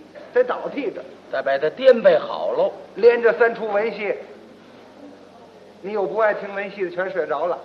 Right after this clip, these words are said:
Speaker 2: 哎。
Speaker 1: 散场时候头了职工还得献叫。同志，哼，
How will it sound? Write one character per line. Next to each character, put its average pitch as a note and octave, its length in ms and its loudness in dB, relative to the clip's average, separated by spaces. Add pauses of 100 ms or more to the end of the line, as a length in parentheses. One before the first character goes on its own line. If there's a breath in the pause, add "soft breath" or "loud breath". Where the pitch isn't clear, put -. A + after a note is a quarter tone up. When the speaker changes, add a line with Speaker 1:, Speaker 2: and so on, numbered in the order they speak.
Speaker 2:
哎。 B2 220 -6 (1300)
Speaker 1:
散 G3 140 0
场 D#3 220 -8
时 D#3 80 -10
候 F#3 80 -4
头 F#3+ 200 -6
了 F#3+ 80 -4
职 F#3 180 -6
工 F#3+ 160 -10
还 F3+ 80 -6
得 F3 100 -4
献 E3 220 -4
叫。 G3 180 -2 (1600)
同 D#3+ 100 -8
志， E3+ 180 0 (300)
哼， D3+ 100 -8